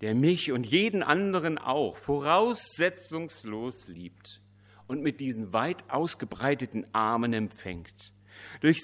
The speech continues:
sein Leiden und Sterben zerreißt Jesus den Vorhang zum Allerheiligsten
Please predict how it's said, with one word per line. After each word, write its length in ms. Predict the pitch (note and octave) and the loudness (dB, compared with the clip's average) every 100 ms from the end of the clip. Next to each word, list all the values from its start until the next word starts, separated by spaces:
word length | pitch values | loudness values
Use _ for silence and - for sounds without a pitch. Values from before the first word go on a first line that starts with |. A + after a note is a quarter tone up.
| - | 2
sein 400 | E3 D#3+ E3+ D#3+ | 4 6 4 2
Leiden 400 | G#2 G2 F#2+ G2 | 0 -2 -2 -6
und 160 | F#2 | -6
Sterben 540 | - - G2+ F#2+ E2+ E2+ | -8 -4 -4 -2 -4 -4
zerreißt 1300 | - D3 C3 B2 C3+ F3+ B3+ B3+ - - - - - - - - - - - - | 0 2 2 2 2 4 4 2 -2 -8 -12 -14 -16 -20 -20 -20 -20 -20 -20 -20
Jesus 640 | - A2 D#3+ D#3+ E3+ - | -6 -2 0 0 -2 -2
den 160 | A2+ G#2 | -4 -4
Vorhang 720 | - - B2+ D3+ D3 D3 D3+ | -6 -4 -2 -2 -2 -4 -4
zum 240 | - C3+ | -2 -4
Allerheiligsten 920 | - A#2 A#2+ G#2 G#2 F#2 E2 - - | -2 -4 -4 -4 -6 -6 -8 -14 -18